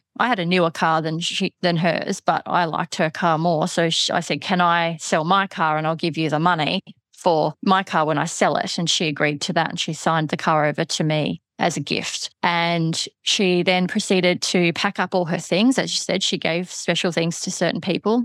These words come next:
And she had told Chris and I, Chris is my husband, he was my fiancé at the time, and she had told us that, um,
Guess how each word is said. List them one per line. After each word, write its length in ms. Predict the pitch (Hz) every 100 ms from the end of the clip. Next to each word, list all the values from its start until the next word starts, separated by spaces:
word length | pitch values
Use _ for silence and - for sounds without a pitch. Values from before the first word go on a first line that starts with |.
| -
And 160 | 208
she 100 | -
had 140 | 240 226
told 240 | 240 240
Chris 320 | - 220 -
and 140 | 190 160
I, 220 | 156 202
Chris 240 | - 190
is 120 | 175 -
my 220 | 151 151
husband, 560 | 160 160 - 170 226
he 120 | 240 156
was 180 | 156
my 320 | 151 156 156 156 -
fiancé 480 | 175 - - 156
at 140 | 156 -
the 80 | -
time, 400 | - 160 233 269 _ - - - - -
and 160 | 202
she 180 | - 214
had 160 | 202 208
told 260 | 208 208
us 240 | 180 185 -
that, 500 | 180 160 - - -
um, 540 | 170 160 156 - -